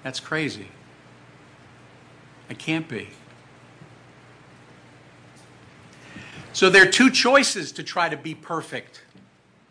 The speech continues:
You alone. Work as hard as you can to please God.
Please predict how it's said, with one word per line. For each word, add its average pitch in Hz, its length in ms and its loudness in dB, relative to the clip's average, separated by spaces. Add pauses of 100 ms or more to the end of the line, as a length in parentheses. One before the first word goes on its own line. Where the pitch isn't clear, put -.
(680)
You 160 180 -2
alone. 214 460 0 (1120)
Work 147 220 -6
as 143 100 -8
hard 180 260 2
as 220 120 -8
you 226 60 -8
can 220 260 -2
to 214 60 -8
please 226 300 -10
God. 156 400 -2